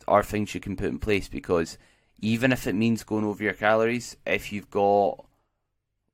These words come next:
let's say you, you either have the option of going over your calories by eating a tub of Ben and Jerry's ice cream,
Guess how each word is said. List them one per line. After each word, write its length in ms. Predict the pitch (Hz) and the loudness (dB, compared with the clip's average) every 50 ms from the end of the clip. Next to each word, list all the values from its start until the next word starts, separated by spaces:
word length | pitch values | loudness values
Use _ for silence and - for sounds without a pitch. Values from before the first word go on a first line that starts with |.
| _ _ _ _ - | _ _ _ _ -2
let's 240 | - 127 123 95 - | 2 2 2 2 2
say 100 | - 123 | 0 0
you, 600 | 113 110 110 110 107 110 101 69 76 92 92 - - | 2 2 2 2 2 2 2 0 0 0 0 -2 -2
you 140 | - 67 95 | 0 4 6
either 260 | 98 107 107 98 98 | 6 6 6 4 2
have 180 | 95 101 90 - | 2 0 0 0
the 100 | 98 95 | 0 0
option 300 | 78 - - - 92 98 | 0 -2 -4 -6 -6 -6
of 160 | 92 - - | -6 -6 -6
going 160 | - 104 104 | -4 -4 -2
over 260 | 104 98 95 90 95 | -2 -4 -6 -6 -4
your 120 | 95 87 85 | -4 -4 -2
calories 480 | - - 87 85 87 90 90 90 - | 0 2 2 4 4 2 0 -2 -2
by 140 | - 87 90 | -2 0 0
eating 180 | 92 90 69 80 | 0 -2 -4 -6
a 80 | 85 | -6
tub 280 | - - 101 92 - 87 | -4 -4 -4 -4 -4 -8
of 80 | 82 - - - - - - _ _ _ _ _ _ - | -10 -10 -14 -18 -18 -18 -20 _ _ _ _ _ _ -2
Ben 180 | 113 107 104 | 0 0 0
and 100 | 104 101 | 0 -2
Jerry's 360 | - 101 95 92 95 92 - 92 | -2 -2 -2 0 -2 -4 -4 -4
ice 180 | 90 90 90 | -6 -6 -8
cream, 340 | - - 95 90 90 90 | -10 -10 -8 -8 -8 -8